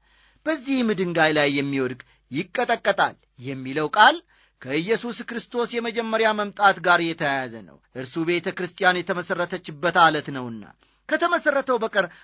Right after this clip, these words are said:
ማንም ሌላ መሠረት ሊመሠርት አይችልምና እርሱም ኢየሱስ ክርስቶስ ነው ይላል። አንደኛ ቆሮንቶስ ምዕራፍ ሦስት ቁጥር አስራ አንድን ልብ ይሏል። በዚህ ድንጋይ ላይ መውደቅ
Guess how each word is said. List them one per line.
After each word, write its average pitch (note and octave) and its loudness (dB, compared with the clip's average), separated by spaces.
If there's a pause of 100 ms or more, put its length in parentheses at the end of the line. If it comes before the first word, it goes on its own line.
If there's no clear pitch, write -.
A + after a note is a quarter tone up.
(100)
ማንም A#3+ 6
ሌላ B3+ 2
መሠረት A#3 -2
ሊመሠርት G3 -4
አይችልምና C3+ -2 (360)
እርሱም F3 0 (340)
ኢየሱስ G3 0
ክርስቶስ G3 -2
ነው B2+ -10 (280)
ይላል። A3 2 (140)
አንደኛ C3+ -4
ቆሮንቶስ D#3 -6 (340)
ምዕራፍ G3 4
ሦስት E3 -4 (280)
ቁጥር G3 -4
አስራ A3 6 (100)
አንድን F3 0
ልብ C#3+ -8
ይሏል። A2+ -10 (220)
በዚህ C#3 -4 (280)
ድንጋይ B3+ 4
ላይ A#3+ 4
መውደቅ F#3 0